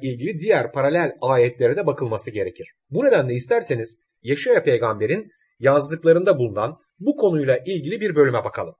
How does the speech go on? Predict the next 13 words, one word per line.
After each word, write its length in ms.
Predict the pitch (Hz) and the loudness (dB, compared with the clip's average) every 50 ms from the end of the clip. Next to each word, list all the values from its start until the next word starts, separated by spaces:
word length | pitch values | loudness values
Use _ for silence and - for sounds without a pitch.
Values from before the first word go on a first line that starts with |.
| _ _ _ _ _ - | _ _ _ _ _ 2
"Ve 100 | 139 190 | 4 4
son 300 | 214 - - 254 277 262 | 4 4 4 2 2 2
günlerde 400 | 247 233 214 214 208 208 208 240 | 0 -2 -2 0 0 0 0 -2
şunlar 340 | 233 - 208 202 208 208 202 | -4 -4 -6 -2 0 0 2
gerçekleşecek. 960 | 175 156 135 127 117 - 131 113 - 120 107 - 117 - - - - _ _ _ _ _ _ _ _ _ - | 4 6 6 4 4 0 -4 -8 -8 -10 -10 -10 -10 -10 -12 -12 -14 _ _ _ _ _ _ _ _ _ -2
Dağların 420 | 117 139 147 175 196 226 254 262 220 | 0 2 4 4 6 6 4 6 4
başında 500 | 180 147 - - 139 127 123 143 127 120 | 4 4 4 0 -2 0 0 2 2 2
Rab 200 | 117 160 185 - - - | 2 0 0 -2 -2 0
evinin 460 | 156 151 143 139 139 156 208 226 160 | 2 2 2 2 -2 -4 -4 -4 0
dağı 440 | 131 143 156 165 190 233 233 - _ - | 4 4 6 6 6 4 2 -2 _ -2
pekiştirilecek 760 | 165 160 156 - - - 170 165 160 147 160 160 - - 127 | -2 -2 -2 -4 -8 -4 -2 -2 0 2 2 0 0 0 0
ve 100 | 151 165 | 0 0
tepelerden 640 | 165 156 160 151 139 131 120 117 127 160 185 208 208 | 0 2 2 2 4 4 4 2 2 0 -2 -2 -6